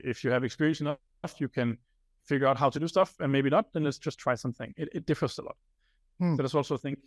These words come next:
Speaker 1: while, uh, in, when I was younger, my expectations was that I could figure everything out. Of course, if I just knew enough, if I just learned enough, read enough, studied enough, I would be able to, uh,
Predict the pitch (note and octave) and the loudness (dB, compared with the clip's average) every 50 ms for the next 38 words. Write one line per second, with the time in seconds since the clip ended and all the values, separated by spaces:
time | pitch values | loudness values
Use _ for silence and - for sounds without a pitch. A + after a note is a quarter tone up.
0 | _ _ _ _ _ _ _ _ _ _ _ _ - C#3 B2 B2 B2+ B2+ B2+ C3 | _ _ _ _ _ _ _ _ _ _ _ _ 0 2 4 6 6 4 4 2
1 | C#3 - - - - D3+ C3+ C#3 C#3+ D#3 D#3+ D3+ C3 C3 B2+ - - C#3+ B2 B2 | 0 -2 -6 -6 -2 0 0 0 0 -2 -4 -2 -4 -4 -6 -6 -6 -2 0 0
2 | A#2+ A2+ A#2 C#3 E3 G#3 G#3+ E3+ C#3 B2 A#2+ - _ _ _ - D3+ C3+ B2+ C3+ | 0 2 2 2 2 4 4 2 2 2 -2 -6 _ _ _ -4 -2 0 0 0
3 | D3 C3 - - - - - - - F3+ F3+ - - D3 B2+ - - C#3 C3 C3+ | -2 -4 -4 -6 -6 -6 -4 -2 0 0 0 0 0 -2 -2 0 0 2 2 2
4 | - - C#3+ C3+ B2+ B2 A#2+ - - C3+ A#2 - - - D#3+ D#3 D#3 C3 B2 C3 | 2 0 0 2 2 2 0 0 -4 -4 -4 -4 -2 0 0 2 4 2 2 2
5 | B2+ - A#2+ - - _ _ _ _ G#2+ A2 A2 - _ _ _ _ _ _ _ | 0 -2 -4 -6 -8 _ _ _ _ -8 -8 -8 -8 _ _ _ _ _ _ _
6 | _ _ _ _ _ _ _ _ - C3 - - - E3 E3+ D3+ - - F#3+ - | _ _ _ _ _ _ _ _ -4 -4 -4 0 2 2 2 2 0 -4 -4 -2
7 | D#3 C#3 D3+ D#3 - - - _ - D3+ D3+ D#3 D3 E3 F#3+ G#3 G3+ E3+ B2+ A#2+ | 0 0 0 0 0 -2 -8 _ -14 -10 -6 -4 0 2 4 4 4 4 2 0
8 | B2+ - _ _ _ _ _ _ _ _ _ _ _ _ _ _ - - C3+ B2+ | 0 -2 _ _ _ _ _ _ _ _ _ _ _ _ _ _ -8 -6 -4 -2
9 | - C#3+ - - - D#3 C3+ C#3 D#3 E3+ F#3 G3 F#3+ D#3+ B2 G#2 G#2+ A2 - - | -2 -4 -4 -6 -6 -4 -2 0 2 2 4 4 4 2 2 0 -2 -4 -6 -2
10 | C3+ D3+ F3 F#3+ D#3+ A#2 G#2+ G#2 G#2 - - _ _ _ _ _ _ _ _ _ | 0 2 2 2 2 0 -2 -6 -8 -12 -16 _ _ _ _ _ _ _ _ _
11 | _ - - - F3+ F3+ F3 D3+ B2+ G#2 G#2 G#2+ - - - _ - - C3+ C3 | _ -18 -2 2 2 4 4 2 0 -2 -2 -4 -6 -8 -12 _ -2 0 0 2
12 | C#3+ C#3 - - D#3 C#3+ D3+ D#3 D#3 D3 - - C#3+ C3 C#3 C3+ - - C#3 | 0 -2 0 2 2 2 2 2 0 -2 -2 -2 -4 -4 -4 -6 -10 -14 -16